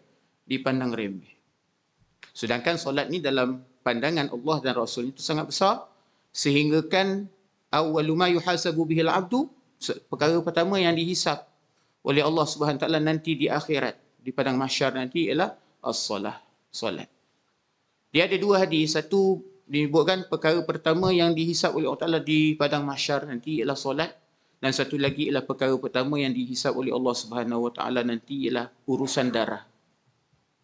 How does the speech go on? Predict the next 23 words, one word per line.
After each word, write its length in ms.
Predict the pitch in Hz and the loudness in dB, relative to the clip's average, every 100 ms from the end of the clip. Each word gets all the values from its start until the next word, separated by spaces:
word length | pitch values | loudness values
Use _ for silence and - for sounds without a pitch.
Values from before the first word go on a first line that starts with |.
| _ _ | _ _
Jadi 480 | - 185 190 - - - | 0 2 0 -2 -16 -4
dalam 240 | 139 151 | 0 0
syarah-syarah 1040 | 170 160 170 170 151 - 165 165 - - _ | 2 0 0 -2 -2 0 2 2 0 -14 _
para 160 | 151 | 0
ulama 320 | 156 165 165 185 | 2 2 2 0
sebutkan 400 | 156 156 208 208 _ _ | 0 2 2 -2 _ _
yang 240 | 135 139 | 0 0
berkait 560 | 131 143 139 165 165 - 143 | 2 -2 0 -2 -2 -6 -6
hubungan 360 | 131 139 143 123 | -4 0 -2 0
hamba 320 | 147 165 147 | -2 0 0
dengan 200 | 135 127 | 0 -2
Allah, 240 | 123 120 120 - | -4 -4 -6 -2
hablum 360 | 131 127 135 | -4 -2 -2
minallah, 600 | 127 127 113 98 131 165 - _ _ _ | 2 2 0 2 0 0 -10 _ _ _
perkara 320 | - - 120 123 | -6 0 0 0
pertama 440 | 110 - 123 143 | -4 -2 -2 0
yang 240 | 147 127 120 | -2 -2 -4
dihisap 400 | 110 117 127 - | -6 -4 -6 -2
tu 240 | 170 - _ _ _ _ _ _ | -4 -4 _ _ _ _ _ _
solat. 440 | - 98 - 101 _ _ _ _ _ _ - - | -8 -8 -8 -16 _ _ _ _ _ _ -20 -18
Adapun 480 | - 117 147 - 185 | -6 -4 -2 0 2
yang 160 | 170 165 | 4 2
berkait 440 | 160 190 185 - | 2 2 0 -2